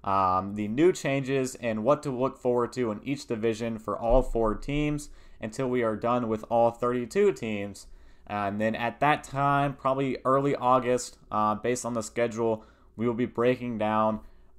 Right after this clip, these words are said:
week, uh, week by week for every single team, their schedule, win, loss, uh, until we have rankings for every single team, uh, this season, and we'll do that live on a show, um,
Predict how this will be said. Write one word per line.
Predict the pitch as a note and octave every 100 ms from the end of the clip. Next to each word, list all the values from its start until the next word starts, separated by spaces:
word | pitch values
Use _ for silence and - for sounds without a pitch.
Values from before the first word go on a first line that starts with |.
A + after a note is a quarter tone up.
| - -
week, | A2 D3+ G3 - - - -
uh, | A#2 G#2
week | C3+ G3 -
by | D3
week | C#3 D3 D3
for | - A#2+ C3
every | D3 D3+
single | C#3+ C3 A#2
team, | C3+ C3 B2+ B2+ -
their | A2 G#2
schedule, | - - D3+ D#3+ E3+ F3 E3+ - _ -
win, | B2+ D#3 F#3 D3
loss, | C#3+ C#3+ C#3+ C#3+ - - -
uh, | A2+ A2+ A2
until | A#2 - C3
we | C3 A#2+
have | A#2+ A#2 A2+ A2
rankings | - G2+ A#2 C3 C3+ C3 C3 A#2 -
for | - A2+ G#2+ -
every | B2+ C3 A#2+ C#3 C3+ -
single | - - B2 B2 A#2+ A#2 A2+
team, | - - A#2 G2+ F#2 F2 - - - - -
uh, | G2+ G2 F#2+
this | F#2 C3 C3
season, | C3 B2+ A2+ A#2+ A2
and | G#2+
we'll | G#2
do | A#2
that | A#2+ A#2
live | G#2+ A2 A#2 G#2
on | G#2
a |
show, | - A#2 A2+ A2+ G#2+ - - -
um, | G#2 G2 F#2+ F#2